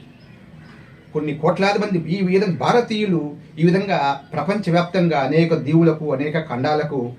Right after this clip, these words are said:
ఏ విధంగా వ్యాప్తి చెందారు? ఏ పరిస్థితులు వారిని ఆయా దేశాలకు చేర్చాయి? ఇక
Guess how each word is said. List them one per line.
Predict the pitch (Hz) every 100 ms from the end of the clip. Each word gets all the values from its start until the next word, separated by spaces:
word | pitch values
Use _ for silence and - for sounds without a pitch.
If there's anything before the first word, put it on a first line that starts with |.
| - -
ఏ | 127 139
విధంగా | 143 139 135
వ్యాప్తి | 110 117 165
చెందారు? | 151 113 107 98 - - - - 190
ఏ |
పరిస్థితులు | 220 269 240 269 - 214
వారిని | 190 170 165 156 139 131 -
ఆయా | 131 156
దేశాలకు | 156 156 170 180 131 123 123
చేర్చాయి? | 123 131 101 90 - - - - - -
ఇక | 170 165 127 120 127